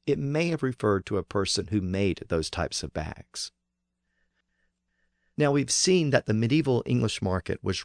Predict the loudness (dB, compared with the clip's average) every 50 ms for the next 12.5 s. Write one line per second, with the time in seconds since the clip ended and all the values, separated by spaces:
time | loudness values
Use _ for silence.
0 | 0 2 2 4 4 2 0 0 0 0 2 2 2 4 2 2 0 -2 _ 0
1 | 2 2 2 2 0 -2 -4 -6 -4 -2 0 2 2 2 2 0 -4 -6 -4 -4
2 | -2 -2 -2 -4 -4 -6 -4 -2 -2 0 0 -2 -2 -4 -6 -8 -8 -8 -8 -10
3 | _ _ _ _ _ _ _ _ _ _ _ _ _ 2 2 4 4 2 2 2
4 | 0 0 0 0 0 0 2 2 0 -2 -6 -8 -6 -4 -4 -2 0 -2 -2 -2
5 | -4 -2 -2 -2 -2 -2 -2 -2 -2 -2 -2 -6 -6 -2 -2 -2 -2 -2 -2 -2
6 | 0 0 2 2 0 0 -2 -2 -2 -2 -2 -2 -2 -2 -2 -2 -2 -2 -4 -6
7 | -6 -10 _ _ _ _ _ _ 4 4 4 4 2 -2 -4 _ _ 0 0 2
8 | 2 0 -2 -2 -2 -2 -4 -4 -2 -2 -2 0 0 -2 -4 -4 -6 -6 -8 -6
9 | -4 -2 -2 -2 -4 -2 0 0 2 2 2 0 0 0 -2 -4 -4 -6 -6 -4
10 | -2 -2 -2 -2 -2 -2 -4 -6 -6 -6 -6 -6 -6 -8 -6 2 4 4 4 4
11 | 2 -2 -4 -4 -6 _ _ _ _ _ 0 0 2 0 0 2 2 2 2 2
12 | 2 0 0 -2 -2 -2 -2 -4 -4 -6